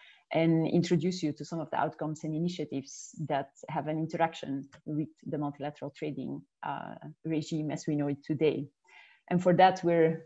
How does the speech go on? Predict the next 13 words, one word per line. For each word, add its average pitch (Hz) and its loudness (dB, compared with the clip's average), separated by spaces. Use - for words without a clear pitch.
delighted 170 10
to 165 2
have 160 2
with 165 4
us 156 0
today 175 8
Doctor 165 0
Suri 156 2
Moon 202 6
of 165 2
the 139 4
Graduate 170 4
Institute, 180 4